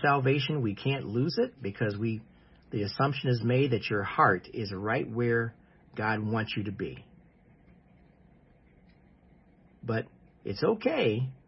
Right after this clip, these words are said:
for you to, because we, we sin all the time. Amen? We, we live in the fallen world. We are, we are fleshly.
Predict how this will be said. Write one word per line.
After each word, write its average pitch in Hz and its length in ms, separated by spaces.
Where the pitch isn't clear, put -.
for 123 80
you 131 500
to, 113 240
because 104 360
we, 147 180
we 190 180
sin 277 340
all 104 180
the 185 60
time. - 460
Amen? 135 400
We, 131 340
we 123 200
live 139 180
in 147 120
the 123 120
fallen 143 380
world. 110 400
We 117 220
are, 104 200
we 101 220
are 101 100
fleshly. 131 720